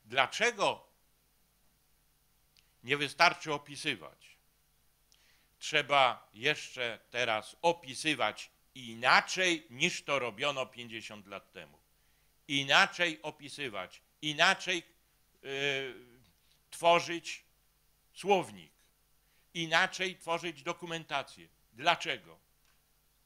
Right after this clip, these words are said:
Powiem krótko tylko. Dzisiaj, z czego może nie zdają sobie sprawy nawet i fachowcy, zburzona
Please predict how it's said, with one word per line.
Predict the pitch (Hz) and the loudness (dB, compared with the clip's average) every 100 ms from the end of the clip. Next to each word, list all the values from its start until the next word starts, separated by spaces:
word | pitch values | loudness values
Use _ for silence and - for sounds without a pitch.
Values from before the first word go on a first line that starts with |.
| _ _ - | _ _ -2
Powiem | 170 165 139 | -2 -2 -8
krótko | 156 190 - 139 | -10 -10 -8 -10
tylko. | - 160 180 180 170 - _ _ _ _ _ _ _ _ _ _ _ _ _ _ _ _ _ | -8 -8 -6 -6 -6 -8 _ _ _ _ _ _ _ _ _ _ _ _ _ _ _ _ _
Dzisiaj, | 92 104 170 - 175 196 202 190 _ _ _ _ _ _ | -16 -8 -6 -4 -6 -6 -10 -20 _ _ _ _ _ _
z | - | -12
czego | - 135 135 | -8 -6 -4
może | 131 123 131 | -4 -4 -4
nie | 131 131 | -6 -4
zdają | 120 175 170 | -2 0 -2
sobie | 131 156 139 | -6 -12 -12
sprawy | 120 - 143 156 143 | -14 -2 2 2 0
nawet | 131 147 139 131 _ _ _ _ | -2 -2 -2 -8 _ _ _ _
i | 139 135 117 98 _ _ _ _ - | -6 -6 -6 -12 _ _ _ _ -6
fachowcy, | 147 139 131 - - 170 180 _ _ - _ _ | -4 -2 -4 -6 -16 -16 -18 _ _ -20 _ _
zburzona | 101 104 135 135 147 208 208 202 190 | -20 -14 -12 -10 -6 -2 2 2 0